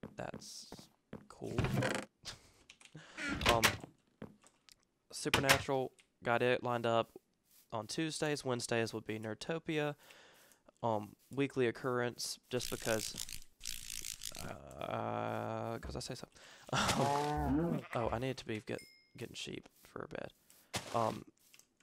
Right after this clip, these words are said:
then after that, Thursdays is Hot Topic Thursday. This one I'm super excited about. It's gonna be whatever is a featured play on the Steam store or Origin, whatever I prefer for that week. And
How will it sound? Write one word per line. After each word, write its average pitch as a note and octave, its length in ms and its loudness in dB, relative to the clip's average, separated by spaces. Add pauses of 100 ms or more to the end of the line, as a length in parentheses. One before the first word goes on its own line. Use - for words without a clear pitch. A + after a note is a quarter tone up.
(140)
then B2 280 4
after A#2+ 260 0
that, B2+ 320 4 (960)
Thursdays D#3 800 4
is A2+ 200 0
Hot - 180 0
Topic C#3+ 240 0
Thursday. B2 600 2 (360)
This C#3+ 180 4
one C#3+ 120 4
I'm A#2 80 0
super C#3+ 240 0
excited B2+ 280 0
about. B2 300 4
It's B2 120 2
gonna C#3 140 2
be A#2+ 120 2
whatever B2+ 420 2
is A#2 140 0
a A#2 40 -2
featured C3+ 520 0 (640)
play C3+ 400 8
on C3 220 6
the B2+ 60 2
Steam B2+ 340 0
store B2 360 4
or B2+ 220 2
Origin, A#2+ 500 2
whatever A2+ 480 0 (260)
I A#2+ 100 0
prefer B2+ 340 0
for B2 160 -2
that A#2+ 220 0
week. F#3 380 -4 (680)
And A#2 260 4